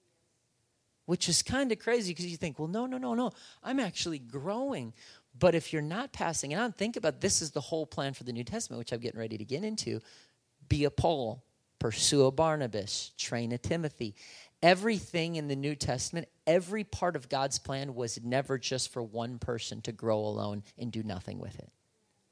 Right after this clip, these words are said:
Everything. So whether, and you say, "Well, I'm not a speaker," that's, that's fine. There's audio visual, there is pantry, there are Bible studies, there are small groups, there are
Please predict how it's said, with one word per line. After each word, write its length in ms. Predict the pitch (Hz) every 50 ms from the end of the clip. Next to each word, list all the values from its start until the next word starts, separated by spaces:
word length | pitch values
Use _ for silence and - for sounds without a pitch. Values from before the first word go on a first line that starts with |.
| _ _ _ _ _ _ _ _ _ _ _ -
Everything. 560 | 147 139 107 107 117 104 - - 92 - 104 - - - - - -
So 320 | - - 185 147 135 - - - -
whether, 440 | - 123 131 156 175 196 196 220 190 - 151 147 -
and 180 | 165 170 156 156
you 80 | 165 180
say, 160 | - - 165
"Well, 200 | 143 131 127 -
I'm 180 | 143 156 170 175
not 160 | 165 156 143
a 40 | 131
speaker," 340 | 127 - - 185 190 - 131
that's, 240 | 120 127 123 -
that's 320 | 135 - - 139 139 - -
fine. 380 | - 208 226 233 190 113 113 - - - -
There's 220 | - 120 120 - -
audio 360 | - 117 104 110 113 123 147
visual, 500 | 151 147 214 220 214 156 147 120 107 107
there 220 | 104 107 110 101 104
is 160 | 120 131 -
pantry, 640 | - _ - - 185 196 202 208 190 - - 110 110
there 240 | 104 110 107 110 120
are 100 | 127 139
Bible 480 | 135 - - 165 160 170 175 160 151
studies, 480 | 135 - - - - 113 104 113 104 -
there 160 | - 110 107
are 80 | 113 120
small 400 | - - - - 127 117 120 127
groups, 460 | 123 - 185 208 - 190 - - -
there 240 | - 123 120 123 123
are 200 | 123 127 139